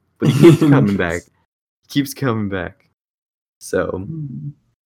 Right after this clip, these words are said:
Speaker 1: yeah, I think he'll definitely die. He might be the first one to die. Who knows? Does this make you more or less excited for Sh-, uh, James Gunn's Suicide Squad?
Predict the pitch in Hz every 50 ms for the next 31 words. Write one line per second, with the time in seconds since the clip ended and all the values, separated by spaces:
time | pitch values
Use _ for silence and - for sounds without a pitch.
0 | _ _ _ _ _ _ _ _ _ _ _ _ _ _ _ - - - - -
1 | 95 101 - 101 101 123 117 110 117 110 98 104 95 90 - 92 90 90 85 85
2 | 87 80 - 64 62 85 90 - 131 135 147 156 151 170 160 165 160 - 170 185
3 | - - 110 90 85 78 76 - - - 50 50 - _ _ _ _ _ _ _
4 | _ _ _ _ _ _ _ _ _ _ _ _ _ _ _ _ _ _ _ _
5 | _ _ _ _ _ _ _ _ _ _ _ _ _ _ _ _ _ _ _ -
6 | 120 113 107 101 95 76 - - - - - - _ _ _ _ _ _ _ _
7 | _ _ _ _ _ _ _ _ _ - - - - - - 127 120 120 131 127
8 | - 135 131 131 135 123 110 107 110 123 143 170 196 214 349 - - - 139 135
9 | 131 135 147 160 175 165 - 175 165 - - 160 165 175 170 127 101 90 - -
10 | 113 107 - - 120 - - 107 107 104 98 95 95 92 - - - 117 117 113
11 | 107 104 101 113 107 107 104 101 98 - - 123 120 113 - - 78 78 - -
12 | - - - 58 52 52 -